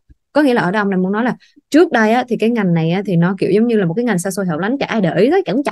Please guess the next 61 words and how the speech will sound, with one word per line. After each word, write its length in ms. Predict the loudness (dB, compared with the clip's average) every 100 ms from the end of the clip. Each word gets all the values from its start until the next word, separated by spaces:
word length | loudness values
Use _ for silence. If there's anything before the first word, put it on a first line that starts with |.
| -4
có 60 | -2
ai 100 | 0
tranh 160 | 2 2
cãi 220 | 2 2
về 100 | 2
vấn 140 | 2
đề 120 | 2 2
đó. 160 | 0
Nhưng 200 | 0 0
mà 60 | 0
bây 200 | 0 0
giờ 180 | 0 -2
cái 100 | -2
bối 140 | -4 -4
cảnh 200 | -8 -8
của 80 | -6
cái 120 | -4
việc 140 | -2
này 140 | -2 -2
thì 80 | -2
nó 100 | -4
đã 160 | -6 -6
thay 120 | -4
đổi 180 | -2 -2
và 60 | -4
người 140 | -2
ta 120 | -2
bắt 160 | -4 -2
đầu, 240 | -2 -2 -4 -16 -4 4
người 160 | 4
ta 300 | 4 0 0 -4 -8
có 220 | -2 2
những 300 | 4 2 2
cái 100 | 0 0
chủ 160 | 0
đề 220 | 0 0 -2 -2
hot 320 | -2 -2 -2
hơn, 180 | -2 -2
người 100 | -2
ta 120 | -6 -6
tranh 240 | -4 -4 -4
cãi 260 | -6 0
nhiều 280 | 2 2 2
hơn, 260 | 2 2 2
đúng 140 | 0
chưa? 120 | 0
Người 180 | 0 -2
ta 160 | -4 -8
kiểu 180 | -8 -8 -10 _ 4
chủ 100 | 4
đề 160 | 6
này 120 | 2 0
nó 80 | -2
trở 100 | -2
nên 140 | -2
hot 240 | -2 -4 -4
hơn. 200 | -6 -6 _ _ _ _
Rồi 80 | -4
đó. 160 | -2 -4 -10 _ _
Rồi 140 | 2 2
somehow, 680 | 4 2 2 2 2 2